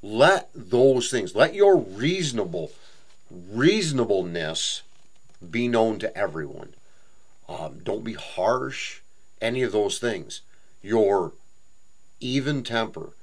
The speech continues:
your even demeanor, the inner peace that you have, let that show out to others. Let your reasonableness be known to everyone.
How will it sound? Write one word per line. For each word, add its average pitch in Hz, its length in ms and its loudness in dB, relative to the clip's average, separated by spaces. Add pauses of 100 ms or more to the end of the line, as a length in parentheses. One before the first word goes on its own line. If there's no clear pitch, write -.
(120)
your 104 320 0
even 131 440 0
demeanor, 104 600 -2
the 87 160 -8 (380)
inner 151 240 2
peace 151 420 -6
that 110 120 -14
you 98 160 -10
have, 101 260 -2 (260)
let 135 220 6
that - 180 0
show 147 640 4 (300)
out 139 320 6
to 127 200 -4
others. 107 340 2
Let 160 240 6
your 135 260 10
reasonableness 95 1200 0 (280)
be 117 140 -4
known 117 520 6
to 107 240 -4
everyone. 82 580 -6